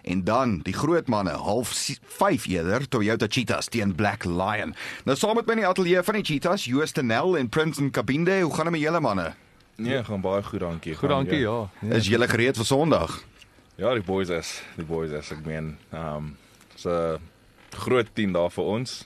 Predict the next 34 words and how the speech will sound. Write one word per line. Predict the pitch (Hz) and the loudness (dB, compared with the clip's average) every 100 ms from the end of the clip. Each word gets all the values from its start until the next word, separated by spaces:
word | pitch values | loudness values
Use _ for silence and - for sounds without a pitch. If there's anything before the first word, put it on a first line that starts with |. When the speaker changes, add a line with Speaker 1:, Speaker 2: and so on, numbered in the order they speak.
| - | -8
Speaker 2:
en, | 82 80 | -6 -6
maar | 80 85 | -2 -2
ons | 85 | -2
roteer | 85 90 107 98 90 | -6 -4 0 2 2
so | 101 82 | -2 -2
baie, | 73 80 80 | 0 0 -2
so | - 82 78 73 - - - - - - - - | -4 -2 -2 -4 -12 -18 -16 -18 -18 -20 -18 -12
die | 78 - - - | -12 -12 -16 -2
boys | 87 90 | 0 0
se | 95 | 0
lywe | 82 82 85 | 0 0 0
is, | 82 - | -4 -4
is | - 80 | -6 -4
reg | 78 78 - | -4 -4 -6
vir, | 80 76 | -8 -8
vir | - 78 | -8 -8
die | 71 67 | -8 -8
wedstryd | 76 - 69 67 | -8 -8 -12 -12
Sondag, | - 64 67 | -14 -12 -12
ja. | - - - | -12 -6 0
Speaker 1:
Ek | 151 | 4
moet | 190 262 | 4 4
julle | 285 254 | 2 2
vra, | - 143 98 78 117 | 2 4 4 2 0
as | 117 | 2
daar | 147 156 | 2 4
nou | 160 156 | 2 2
internasionale | - 202 226 185 160 127 85 98 | 0 0 0 -2 0 0 0 0
spanne | - 107 95 | -2 -2 0
hier | 82 85 | -2 -2
so | 104 | -2
in | 90 | 0
Bloemfontein | 87 90 101 92 76 73 | 0 0 0 -2 -2 -4
is, | - - | -8 -10